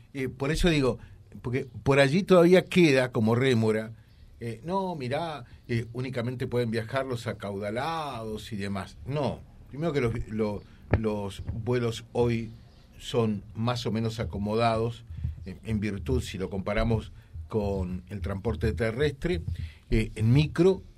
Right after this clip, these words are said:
por un lado, eh, y segundo, estas otras cosas que nos brinda tener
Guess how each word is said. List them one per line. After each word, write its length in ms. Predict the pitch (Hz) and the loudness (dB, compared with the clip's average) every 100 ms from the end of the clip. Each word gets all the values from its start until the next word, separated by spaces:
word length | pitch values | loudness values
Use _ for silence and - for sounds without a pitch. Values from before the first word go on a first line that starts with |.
| - | -8
por 160 | 98 | -6
un 160 | 92 110 | -2 0
lado, 380 | 127 123 160 175 - - - | 2 2 0 -4 -12 -12 -8
eh, 180 | 110 107 | -6 -6
y 100 | 120 | -8
segundo, 520 | 113 110 123 175 180 - | -4 -2 0 2 2 0
estas 300 | 123 120 120 | -4 -2 -2
otras 340 | 107 131 117 - | 0 -2 -2 -4
cosas 480 | - 156 - 143 - - - - | 0 2 2 0 -6 -16 -16 -2
que 120 | 131 | 2
nos 260 | 120 120 - - | 2 0 -4 -4
brinda 760 | 120 180 214 233 214 214 196 - - - - - | 6 8 8 4 -2 -4 -4 -8 -10 -14 -18 -2
tener 420 | 113 117 147 160 | 2 6 4 4